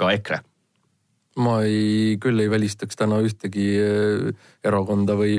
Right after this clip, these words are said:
Speaker 2: ja, ja kindlasti ma ei näe probleemi ekrega. Meil ekrega kindlasti nii-öelda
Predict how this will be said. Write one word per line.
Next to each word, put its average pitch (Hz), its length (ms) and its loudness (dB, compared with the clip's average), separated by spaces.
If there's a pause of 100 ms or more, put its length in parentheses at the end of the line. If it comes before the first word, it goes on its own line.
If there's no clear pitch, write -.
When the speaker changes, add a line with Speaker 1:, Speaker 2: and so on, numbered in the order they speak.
(160)
Speaker 2:
ja, 107 240 0
ja 107 160 0
kindlasti 107 340 -2
ma 107 140 2
ei 107 80 2
näe 107 160 2
probleemi 104 400 0
ekrega. 104 240 -6
Meil 110 180 2
ekrega 107 520 0 (180)
kindlasti 107 420 -4
nii-öelda 107 320 0